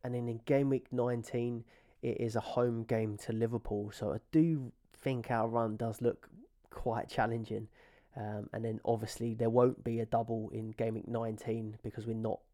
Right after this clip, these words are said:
in the Carabao Cup at the moment. So not the best fixture volume, not the best fixture difficulty. Uh,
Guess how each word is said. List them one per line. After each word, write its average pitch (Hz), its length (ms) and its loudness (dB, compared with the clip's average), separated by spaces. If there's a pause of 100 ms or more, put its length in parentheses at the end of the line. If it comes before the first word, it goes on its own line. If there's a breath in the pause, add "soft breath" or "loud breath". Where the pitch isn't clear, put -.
(280)
in 110 140 -6
the 110 80 -8
Carabao 110 400 -6
Cup - 200 -4
at - 80 -2
the 110 60 -8
moment. 107 380 -4
So 110 260 -2 (1000 soft breath)
not 190 220 6
the 190 60 2
best 170 260 4
fixture - 300 -2
volume, 156 580 8
not 156 380 6
the 139 80 4
best 143 300 4
fixture - 420 -2
difficulty. 113 960 0
Uh, 117 220 4